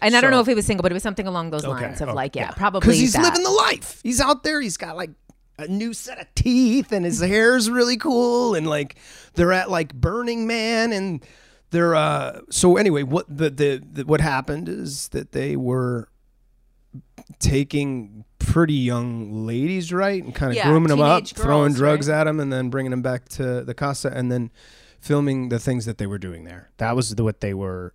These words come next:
Speaker 2: allegedly doing. And then when
Speaker 1: For
Speaker 2: they
Speaker 1: years, apparently.
Speaker 2: Well, I heard, heard
Speaker 1: Right?
Speaker 2: Yeah, for years.
Speaker 1: And then apparently, at least just from what I gathered,
Speaker 2: Mm-hmm.
Speaker 1: was that they had been doing this for a long time, but it wasn't until that thing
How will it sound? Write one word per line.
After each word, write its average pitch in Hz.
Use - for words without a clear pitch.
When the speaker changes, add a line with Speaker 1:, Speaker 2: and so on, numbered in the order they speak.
Speaker 2:
allegedly 95
doing. -
And 90
then 90
when 101
Speaker 1:
For 254
Speaker 2:
they 202
Speaker 1:
years, 254
apparently. 135
Speaker 2:
Well, 175
I 180
heard, 196
heard 170
Speaker 1:
Right? 208
Speaker 2:
Yeah, 135
for 127
years. 117
Speaker 1:
And 240
then 254
apparently, 302
at 202
least 214
just -
from 185
what 175
I 160
gathered, 139
Speaker 2:
Mm-hmm. 123
Speaker 1:
was 185
that 180
they 196
had 196
been 190
doing 190
this 165
for 190
a 160
long 151
time, 147
but 151
it 143
wasn't 170
until 165
that 151
thing 156